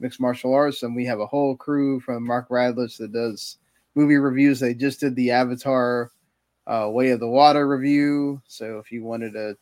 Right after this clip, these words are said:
check out their thoughts on that, you can certainly do that. Metal music, T V shows, everything there, they cover that. So,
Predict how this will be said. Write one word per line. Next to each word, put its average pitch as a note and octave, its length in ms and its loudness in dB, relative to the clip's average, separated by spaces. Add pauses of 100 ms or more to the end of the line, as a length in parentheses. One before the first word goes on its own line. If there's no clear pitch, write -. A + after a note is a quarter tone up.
check A#2+ 260 -6
out A2+ 240 -2
their A#2+ 160 -2
thoughts A#2 320 -4
on A#2 140 -4
that, A#2 220 -4
you A2 100 -14
can G#2 140 -18
certainly G#2+ 300 -8
do B2 180 -2
that. A#2 380 -2
Metal B2 300 0
music, A#2+ 640 -4 (300)
T C#3 160 2
V B2+ 120 4
shows, B2 600 -2
everything B2 840 -2 (500)
there, B2 460 2
they B2 180 0
cover B2 360 -2
that. A2 360 -8
So, A2+ 540 -8